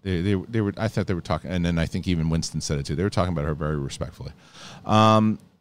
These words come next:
all right, let's go to, let's go to some of the streamlabs dot com slash the schmodown now. We're gonna refresh it.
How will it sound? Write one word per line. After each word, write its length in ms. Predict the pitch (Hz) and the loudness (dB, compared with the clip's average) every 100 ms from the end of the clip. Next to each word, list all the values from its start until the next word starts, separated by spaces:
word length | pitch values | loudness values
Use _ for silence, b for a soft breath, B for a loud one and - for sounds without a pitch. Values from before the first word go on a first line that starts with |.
| _ - | _ 2
all 80 | 123 | 4
right, 120 | 95 | 6
let's 240 | 127 135 | 4 4
go 320 | - 139 135 | 4 6 8
to, 720 | 131 - - 120 117 113 110 101 B B B B - | 4 2 6 8 10 10 8 4 B B B B -4
let's 160 | 117 - | -2 2
go 100 | 135 | 2
to 80 | 117 | 4
some 200 | 123 104 | 4 2
of 60 | |
the 40 | 95 | 0
streamlabs 580 | - 127 123 117 101 | 2 4 6 6 6
dot 260 | - 104 78 | 6 6 4
com 400 | - 98 87 73 - b b b b - | 0 2 2 -2 -8 b b b b -8
slash 580 | - 113 107 95 - - | 2 6 8 6 2 -6
the 600 | 90 92 92 90 87 87 80 | -2 4 6 6 6 4 4
schmodown 640 | - 113 104 95 82 76 | 4 6 8 8 6 4
now. 220 | 71 67 | 0 -2
We're 80 | 76 | -2
gonna 140 | 82 | 2
refresh 520 | 82 113 - 110 104 - | 4 4 6 4 6 4
it. 120 | 101 | 2